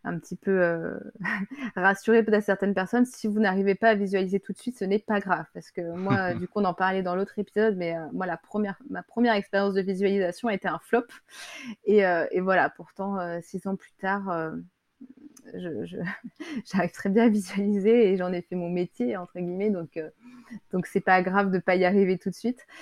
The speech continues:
Speaker 1: Euh, mais effectivement, c'est très puissant. En fait, c'est des outils qui sont très, qui sont très puissants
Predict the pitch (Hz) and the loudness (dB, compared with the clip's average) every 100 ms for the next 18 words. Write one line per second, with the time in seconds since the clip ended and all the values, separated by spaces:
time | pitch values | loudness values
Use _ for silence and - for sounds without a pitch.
0 | 294 254 - 190 175 170 160 180 202 196 | -10 -8 -4 0 0 0 -2 4 6 6
1 | 196 202 - 220 247 208 - 202 196 - | 6 2 2 2 4 2 0 -4 -4 -10
2 | - 233 233 190 175 190 196 175 180 180 | -6 -6 -6 -12 -8 -6 -4 -2 -2 -4
3 | - _ 196 - 180 - 196 180 170 175 | -8 _ -10 -8 -14 -6 -4 -2 -4 -8
4 | - 185 196 - 196 - 196 - 233 | -8 -6 -6 -4 -6 -4 -10 -4 -6